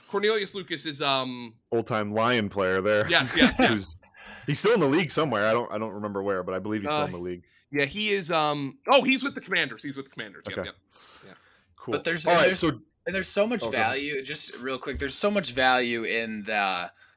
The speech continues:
Speaker 3: like, in, in what you said, Joe, and the fact that, like, the Eagles are so good at just, like,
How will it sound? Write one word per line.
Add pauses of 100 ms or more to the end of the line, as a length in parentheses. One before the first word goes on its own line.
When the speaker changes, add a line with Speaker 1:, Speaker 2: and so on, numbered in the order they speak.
(160)
Speaker 3:
like,
in, (300)
in
what
you
said,
Joe,
and
the
fact
that,
like, (320)
the
Eagles (280)
are
so
good (100)
at
just,
like,